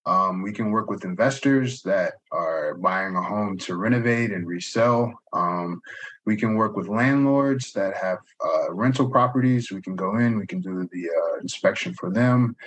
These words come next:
So pretty much, you know, if you have a home or even a, uh, a office building, um, we've done office spaces as well.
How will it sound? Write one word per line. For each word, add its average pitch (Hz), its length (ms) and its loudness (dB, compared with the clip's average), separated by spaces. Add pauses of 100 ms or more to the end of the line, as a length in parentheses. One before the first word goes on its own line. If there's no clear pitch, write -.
(180)
So 123 180 2
pretty 180 160 4
much, 190 340 2
you 123 100 2
know, 127 120 4
if 120 140 -2
you 120 80 4
have 123 240 2
a 117 80 2
home 135 420 2
or 95 400 -2 (100)
even 117 280 0
a, 107 180 2
uh, 98 340 2 (160)
a 92 40 -2
office 120 420 0
building, 135 420 0 (140)
um, 92 260 -4
we've 101 160 -6
done 101 380 -2
office 98 420 -2
spaces 104 800 -4
as 90 200 -6
well. 123 360 4